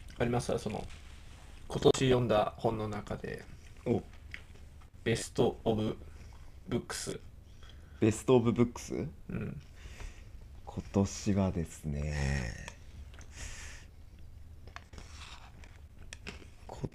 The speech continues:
Speaker 2: 年はですね。
Speaker 1: うん。
Speaker 2: 何かな？あー、あれだね。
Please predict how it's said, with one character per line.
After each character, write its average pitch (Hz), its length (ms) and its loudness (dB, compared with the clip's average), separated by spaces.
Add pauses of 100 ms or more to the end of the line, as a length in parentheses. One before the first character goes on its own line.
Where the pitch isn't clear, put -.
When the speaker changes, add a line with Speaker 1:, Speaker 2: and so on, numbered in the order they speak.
Speaker 2:
年 92 420 4
は 90 160 6
で 76 120 2
す - 280 -10
ね。 - 60 -14 (520)
Speaker 1:
う 113 40 -4
ん。 113 240 0 (960)
Speaker 2:
何 90 360 2
か 87 220 0
な？ 117 680 0 (1080)
あ 82 1000 6
ー、 - 0 -
あ 80 80 2
れ 98 100 6
だ 90 160 6
ね。 92 240 4